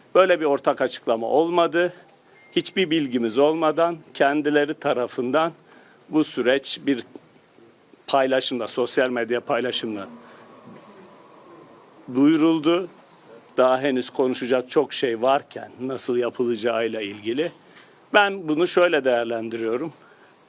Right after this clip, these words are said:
Biz bir terazi kurmaya ve bir takım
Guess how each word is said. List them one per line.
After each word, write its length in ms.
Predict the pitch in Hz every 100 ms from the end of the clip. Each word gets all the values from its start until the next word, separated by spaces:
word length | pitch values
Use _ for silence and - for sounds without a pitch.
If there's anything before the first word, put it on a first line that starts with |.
| _ - - _ 170
Biz 220 | 160 151
bir 60 |
terazi 560 | 160 170 151 151 147 151
kurmaya 560 | - 135 117 117 156 - - _ _
ve 160 | 127 127
bir 40 | 147
takım 480 | 160 - 147 120